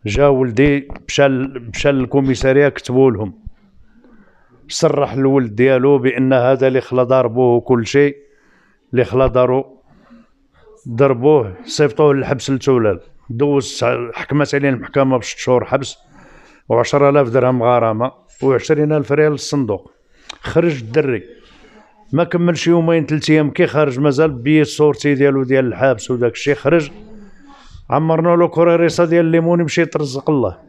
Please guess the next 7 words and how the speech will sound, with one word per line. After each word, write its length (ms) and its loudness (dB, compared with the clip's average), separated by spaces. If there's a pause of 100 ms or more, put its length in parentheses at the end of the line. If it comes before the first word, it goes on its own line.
(1800)
عمرنا 440 2
له 420 0 (360)
كراريصه 500 2
ديال 200 2
الليمون 360 2
يترزق 520 -4
الله. 260 0